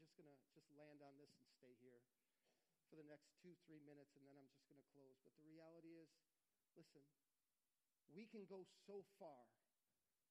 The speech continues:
by devoting our lives to be in, to being in intimate relationship with him. We can help people.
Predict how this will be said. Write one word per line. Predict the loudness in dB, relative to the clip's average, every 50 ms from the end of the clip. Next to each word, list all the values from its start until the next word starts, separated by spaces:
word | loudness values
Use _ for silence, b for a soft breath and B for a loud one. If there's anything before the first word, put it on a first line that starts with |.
| _ 0
by | 4 4 4 4
devoting | 2 0 2 4 2 4 4 2 4
our | 4 4 4
lives | 4 2 2 0 -2 -6 -8 -16 -20 -20 -20 _ _ -16 -10
to | -6
be | -2 0 2 2 0
in, | 0 -4 -6 -6 -8 -12 -12 -8
to | -2 0
being | 2 2 2 0 -2
in | -2
intimate | -2 -2 -4 -6 -8 -10 -10 -8 -8 -8
relationship | -6 -4 -4 -6 -6 -10 -14 -18 -16 -16 -16 -14 -12
with | -14 -14 -12
him. | -14 -16 -16 -16 -20 -20 -20 -20 -20 -20 -20 -20 -20 -20 _ -20 -20 -20 -20 -20 -20 -20 -20 -20 _ _ -20 -20 -20 -20 -20 -20 -20 -20 -20 -20 -20 -18 -6 -2
We | -2 0
can | 0 0 -2 0 0
help | -2 -2 -2 -6
people. | -6 -6 -6 -6 -10 -14